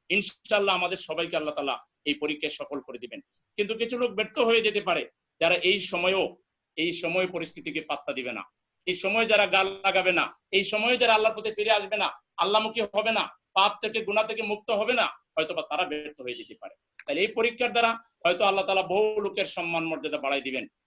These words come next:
বহু লোককে আল্লাহর প্রতি আরো সুদৃঢ় করে দিবেন, বহু লোকের গুনাহ খাতা আল্লাহ মাফ করে দিবেন, আর হয়তোবা এই পরীক্ষার মধ্য দিয়ে আরো বহু লোক ব্যর্থ হয়ে যেতে পারে। আল্লাহ রাব্বুল আলামিন আমাদেরকে ব্যর্থতার হাত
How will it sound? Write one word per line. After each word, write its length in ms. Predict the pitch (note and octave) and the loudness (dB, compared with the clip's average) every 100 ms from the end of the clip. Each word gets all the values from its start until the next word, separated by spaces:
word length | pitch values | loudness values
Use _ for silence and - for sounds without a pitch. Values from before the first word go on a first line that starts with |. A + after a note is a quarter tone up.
| - | 2
বহু 140 | G3+ | 4
লোককে 240 | A3 G#3+ A3 | 4 2 2
আল্লাহর 240 | G3 G3+ | 2 0
প্রতি 180 | G3+ G3+ | 0 0
আরো 120 | G3 | 0
সুদৃঢ় 480 | G3 G#3+ A#3 A#3+ A#3 | 0 -4 -2 0 0
করে 200 | A3+ G3+ | 0 -2
দিবেন, 280 | F#3+ F#3 - _ _ _ _ | 0 0 -2 _ _ _ _
বহু 120 | G#3 A3+ | 4 6
লোকের 240 | A3+ A3 | 4 2
গুনাহ 200 | G3 A3 | 2 2
খাতা 160 | G#3 G#3 | 2 0
আল্লাহ 160 | G#3 | 0
মাফ 140 | G3 G3 | 0 -2
করে 200 | G#3 F#3+ | -4 -4
দিবেন, 300 | F#3+ F3+ - _ _ - | -2 -2 -6 _ _ -8
আর 140 | C#3+ - - | -8 -8 -8
হয়তোবা 320 | E3+ F#3+ F3+ | -6 -2 0
এই 80 | E3+ | -2
পরীক্ষার 400 | E3+ D#3+ - D#3+ | -2 -8 -6 -6
মধ্য 220 | D3+ D3+ | -6 -8
দিয়ে 140 | D3 | -4
আরো 120 | D3 C#3+ | -4 -4
বহু 180 | C#3+ | -6
লোক 140 | C#3+ C3+ | -6 -8
ব্যর্থ 220 | C#3+ - | -10 -8
হয়ে 180 | E3+ C#3+ | -4 -4
যেতে 180 | C3+ C3 | -6 -6
পারে। 180 | B2+ B2 - _ - | -6 -6 -8 _ -4
আল্লাহ 220 | D3+ F#3+ | 0 2
রাব্বুল 280 | F#3+ - E3 | 0 -2 -2
আলামিন 260 | D#3 D3+ | 0 0
আমাদেরকে 400 | D3 D3 C#3 B2+ | -2 -4 -6 -8
ব্যর্থতার 460 | B2 C3 - - C3+ | -6 -8 -8 -8 -6
হাত 120 | B2+ | -6